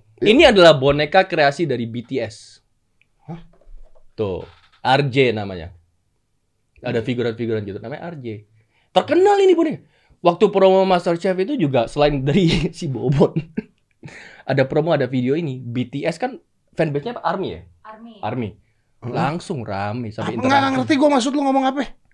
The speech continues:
Speaker 2: B T S, boy band grup Korea, K-pop.
Speaker 1: Oh, kira beli Tokopedia saja.
Speaker 2: Bukan. <laughs> Gua nggak boleh. <laughs> Oh, gitu ya.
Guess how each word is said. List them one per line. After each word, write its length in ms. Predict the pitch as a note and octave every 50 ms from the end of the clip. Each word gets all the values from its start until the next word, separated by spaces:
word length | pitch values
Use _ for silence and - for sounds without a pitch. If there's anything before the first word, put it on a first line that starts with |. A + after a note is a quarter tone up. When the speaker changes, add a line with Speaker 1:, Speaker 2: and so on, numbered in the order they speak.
| _ _ _ _ _ _ _ _ _ _ _ _ _ _ _ _
Speaker 2:
B 80 | _ - F#3+
T 100 | G3 F#3+ G#3+
S, 220 | G#3 D#3+ C3+ - - - - _ _ _
boy 360 | - C3 C3 B2+ C3 C3 C3
band 340 | B2 B2+ C3 B2+ A#2+ G#2+ G#2
grup 240 | - - C3 C3 -
Korea, 320 | - - A2 A#2 G2+ E2 -
K-pop. 380 | - B2 - - A#2+ - - _
Speaker 1:
Oh, 300 | - F#2+ G#2+ A#2+ B2 A#2+
kira 220 | G#2+ - A2+ C#3 C#3+
beli 160 | A#2 A2 A2
Tokopedia 520 | A2+ A2 G2+ A#2 G#2+ A2+ G#2+ G#2+ A2 G#2
saja. 320 | G2+ B2 A#2+ A#2 A#2+ A#2 A2
Speaker 2:
Bukan. 560 | A2 G#2 G#2+ - - E3+ D#3+ D#3+ E3+ C#3+ E3 F3+ E3+ E3+ - - E4+ - G#4+ -
<laughs> 440 | - A#3+ - - - - - -
Gua 100 | - D#3+
nggak 140 | E3 F3 C#3+ C3+
boleh. 140 | C3+ C3 - -
<laughs> 0 | - - A#4 - - - A4+ - D5+ C5 - - B4+ G#4 - - - - - B3 - - -
Oh, 240 | - E3 F#3 D3+ D3
gitu 240 | D3 D3+ D3 C#3+
ya. 240 | C3+ C3+ C3+ - -